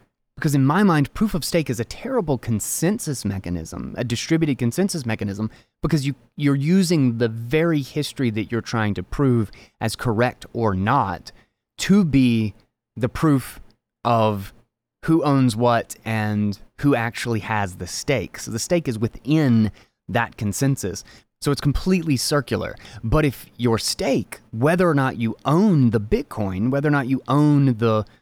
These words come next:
the asset itself, is built on proof of work consensus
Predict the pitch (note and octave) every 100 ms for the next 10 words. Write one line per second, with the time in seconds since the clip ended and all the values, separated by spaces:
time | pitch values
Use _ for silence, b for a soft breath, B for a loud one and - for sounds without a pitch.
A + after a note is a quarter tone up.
0 | b - A2+ - D#3 - C#3+ A2+ G#2 -
1 | D#3+ F#3 A2+ - b b _ - C#3+ A2
2 | G#2 C3+ - - - A2 G2+ - - A2+
3 | - F#2 F2+ A2+ A#3 A#3 - - A2+ G2
4 | G2 D#2 - - -